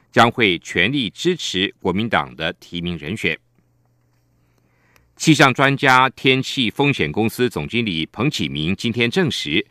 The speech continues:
他日前获邀以观察员身份出席联合国世界气象大会，却在六号的会议中突然被告知不具有资格，大会给的名牌也被粗鲁的取走，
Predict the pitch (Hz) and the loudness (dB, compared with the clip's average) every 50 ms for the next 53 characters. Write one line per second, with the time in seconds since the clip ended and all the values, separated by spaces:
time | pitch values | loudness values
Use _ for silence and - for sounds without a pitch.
0 | _ _ _ _ _ _ _ _ - 135 131 131 127 180 165 123 - 107 101 107 | _ _ _ _ _ _ _ _ 4 6 6 8 6 4 0 0 0 -2 -2 -2
1 | - - - 156 135 131 131 123 127 131 131 - - 80 76 - - 139 139 147 | -2 0 2 2 2 2 4 4 4 4 2 0 -4 -10 -8 -2 2 2 2 2
2 | 135 113 110 107 95 87 82 85 - - 127 127 120 - 127 107 92 90 - - | 2 0 0 0 0 0 -2 0 0 0 0 2 2 2 2 2 2 0 -4 -4
3 | - 180 196 - - - 87 90 113 - _ _ _ _ _ _ _ - 110 131 | -4 -4 -4 -4 -4 -2 -2 -2 -2 -4 _ _ _ _ _ _ _ 6 6 6
4 | 170 160 180 151 - 101 101 117 110 - - 151 123 139 123 110 - - 127 104 | 8 6 4 2 2 2 2 2 0 -2 -4 0 2 2 2 2 2 -2 -2 0
5 | 110 92 87 - 104 92 80 - 147 139 120 - _ _ - - 135 120 - 123 | 0 0 2 2 2 2 2 2 2 2 2 0 _ _ -4 0 0 2 4 4
6 | 117 120 113 156 190 156 131 - 127 110 87 80 - 117 113 104 85 80 - 123 | 2 2 4 2 2 2 2 2 0 0 0 -2 -2 -2 -2 -2 -2 -2 0 0
7 | 123 131 135 - _ _ _ _ - - - 214 185 147 127 135 135 147 117 - | 0 0 -2 -6 _ _ _ _ -8 0 2 4 6 6 4 4 2 -2 -2 0
8 | - 147 127 113 98 - - 127 131 131 - - 113 - 160 131 87 64 - - | 2 2 4 2 2 0 0 0 0 0 -2 -4 -4 -2 0 0 0 -2 -4 -6
9 | - 175 208 - - 80 73 - _ _ _ _ _ _ _ _ _ - 185 165 | -2 -2 -2 0 -2 -4 -6 -8 _ _ _ _ _ _ _ _ _ 6 8 8
10 | 160 156 175 170 147 - - 92 87 107 98 95 110 147 165 - - 98 95 101 | 8 8 4 2 2 2 0 0 0 0 0 0 0 0 -2 -2 0 2 4 4
11 | 110 - - 95 82 82 - 101 95 - - - 113 113 - 127 80 67 65 73 | 2 2 -2 -4 -2 0 0 0 0 -2 -4 -2 -2 0 0 -2 -4 -6 -8 -12
12 | - - - - 120 143 - 95 80 | -12 -8 -6 -6 -4 -2 -2 -4 -4